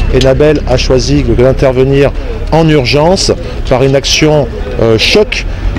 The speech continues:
de l'achat de six cent vingt tonnes d'oignons aux producteurs appuyés par le Parerba, ce qui a permis à ces producteurs qui avaient du mal à écouler en raison notamment de la fermeture des Luma,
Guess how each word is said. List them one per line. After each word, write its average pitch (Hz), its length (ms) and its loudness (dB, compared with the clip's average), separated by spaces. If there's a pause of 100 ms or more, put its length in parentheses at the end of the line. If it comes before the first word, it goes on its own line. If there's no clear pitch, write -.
(200)
de 127 60 4
l'achat 147 340 2
de 139 120 2
six - 220 0
cent 190 200 0
vingt 160 180 0
tonnes 165 300 0
d'oignons 139 380 2 (540)
aux 185 60 2
producteurs 190 560 0
appuyés 151 320 0
par 139 160 0
le 139 80 2
Parerba, 131 440 0
ce - 80 -6
qui - 100 0
a 147 60 2
permis 165 420 2 (420)
à 147 60 -2
ces 170 120 0
producteurs 170 460 0
qui 151 120 -2
avaient 139 100 2
du 131 120 -2
mal 170 220 2
à 156 40 2
écouler 156 380 0 (340)
en 131 420 2
raison 139 360 2
notamment 139 600 2
de 131 100 2
la 120 200 2
fermeture 139 680 0
des 123 120 2
Luma, 135 360 2